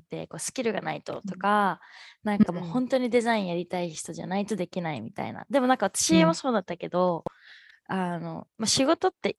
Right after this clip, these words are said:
Speaker 1: 一ツールでありっていうか、その自分がい-、
Speaker 2: うんうん。
Speaker 1: こういう風に生きたいっていうライフスタイルを実現するためのものがなんか仕事って考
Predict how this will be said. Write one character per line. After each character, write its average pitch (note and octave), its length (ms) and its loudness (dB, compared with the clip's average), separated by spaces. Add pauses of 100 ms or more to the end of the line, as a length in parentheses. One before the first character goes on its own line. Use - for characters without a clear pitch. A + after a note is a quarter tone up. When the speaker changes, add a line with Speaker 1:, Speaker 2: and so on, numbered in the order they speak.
Speaker 1:
一 D4+ 460 4 (160)
ツ - 200 2
ー C4 120 8
ル F#3+ 100 2
で E3+ 120 0
あ E3 100 0
り D#3+ 140 -4
っ - 40 -20
て - 140 -6
い D#3+ 60 -4
う - 40 -10
か、 F3 100 -10
そ F#3 120 -4
の F3 80 -6
自 G3 160 -4
分 C#4+ 320 2
が D#4+ 260 4
い-、 - 80 0
Speaker 2:
う - 20 2
ん F3 40 2
う - 20 0
ん。 D#3+ 60 -4
Speaker 1:
こ - 140 -2
う B3+ 60 4
い B3 80 2
う C4 60 0
風 C4 160 2
に F#3 140 -2
生 F#3 80 -18
き - 40 -20
た G3 100 2
い F#3+ 40 -2
っ - 20 -4
て - 140 -8
い F#3 80 -2
う - 20 -2
ラ F#3+ 140 2
イ G#3 60 -2
フ G#3+ 60 -4
ス G#3 100 -10
タ A#3 160 -2
イ A3 120 -4
ル G3+ 180 -2
を C#4 280 4 (360)
実 A3+ 240 -2
現 C4+ 300 2
す C#4 100 0
る C4 120 -2
た C#4+ 140 2
め D4+ 160 2
の D4 100 0
も D4 120 2
の D#4 120 2
が E4 160 6
な C4 80 6
ん - 20 -6
か - 80 -8
仕 - 140 -2
事 G3 220 -2
っ - 20 -10
て - 140 -6
考 - 160 -6